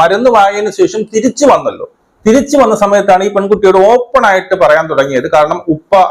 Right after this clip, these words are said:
എന്താണ്, ആ, വാപ്പ ഇനി എന്തായാലും ആ ഓപ്പറേഷൻ ഒക്കെ കഴിഞ്ഞ് കിടക്കണേ, കുറച്ചു കാലം ആ എഴുച്ച് നടക്കാനൊക്കെ ആയിട്ട് വരാൻ വേണ്ടി. അപ്പൊ നിങ്ങൾക്ക് പഠിത്ത കാ-, പഠിത്തമൊക്കെ ഭയങ്കര ബുദ്ധിമുട്ടായിരിക്കും.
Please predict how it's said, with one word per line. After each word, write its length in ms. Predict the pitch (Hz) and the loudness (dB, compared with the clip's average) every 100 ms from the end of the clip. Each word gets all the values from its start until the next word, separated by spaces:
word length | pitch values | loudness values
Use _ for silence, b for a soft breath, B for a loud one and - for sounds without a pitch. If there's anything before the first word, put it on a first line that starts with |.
| 165 | -2
എന്താണ്, 320 | 165 160 151 156 - _ _ 156 | 0 0 0 -4 -12 _ _ -2
ആ, 40 | 151 | 2
വാപ്പ 180 | 156 170 | 2 2
ഇനി 160 | 185 185 | 0 0
എന്തായാലും 380 | 175 175 170 175 | 0 2 2 2
ആ 20 | 160 | 0
ഓപ്പറേഷൻ 320 | 170 175 262 | 0 -2 -2
ഒക്കെ 120 | 196 - | -6 0
കഴിഞ്ഞ് 240 | 151 151 160 | 0 0 0
കിടക്കണേ, 280 | 143 147 | -2 -2
കുറച്ചു 280 | - 147 151 | -4 -2 0
കാലം 280 | 165 156 147 135 | 2 2 2 0
ആ 20 | 139 | 0
എഴുച്ച് 180 | 139 135 147 | -2 -4 -4
നടക്കാനൊക്കെ 520 | 135 131 151 147 156 131 | -2 0 0 0 2 2
ആയിട്ട് 300 | 127 135 139 123 | 0 -2 0 2
വരാൻ 180 | 131 135 | 2 0
വേണ്ടി. 140 | 120 | -4
അപ്പൊ 120 | 117 131 | -6 -4
നിങ്ങൾക്ക് 220 | 143 143 | -2 0
പഠിത്ത 220 | 135 135 151 | -2 0 2
കാ-, 160 | 147 139 | 2 2
പഠിത്തമൊക്കെ 340 | 139 - 165 165 | -2 -2 0 0
ഭയങ്കര 220 | 151 165 131 | 0 -4 -4
ബുദ്ധിമുട്ടായിരിക്കും. 640 | 147 208 165 127 120 | 0 0 2 0 -4